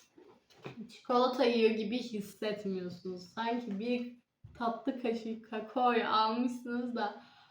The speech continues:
ağzına dökmüşsünüz, böyle "eh" diye yalıyorsunuz gibi hissediyorsunuz. Tamam, kakao tadı çok yoğun ama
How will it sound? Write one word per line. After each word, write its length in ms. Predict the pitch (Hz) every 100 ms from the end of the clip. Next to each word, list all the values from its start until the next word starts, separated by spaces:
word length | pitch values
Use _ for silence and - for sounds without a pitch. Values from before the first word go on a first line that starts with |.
| _ -
ağzına 560 | 254 269 269 294 262 220
dökmüşsünüz, 680 | 277 277 294 302 277 233
böyle 280 | 254 269 277
"eh" 760 | 254 - - 214 247 302 233 -
diye 260 | 240 240
yalıyorsunuz 680 | 240 214 226 226 226 214 190
gibi 240 | 190 196
hissediyorsunuz. 720 | 190 196 - 196 196 196 247 247 - - - - _ _ _ _ -
Tamam, 420 | 262 262 208 -
kakao 360 | 220 220 247
tadı 300 | 247 247 -
çok 260 | 233 220 -
yoğun 240 | 214 208
ama 440 | 208 226 285 285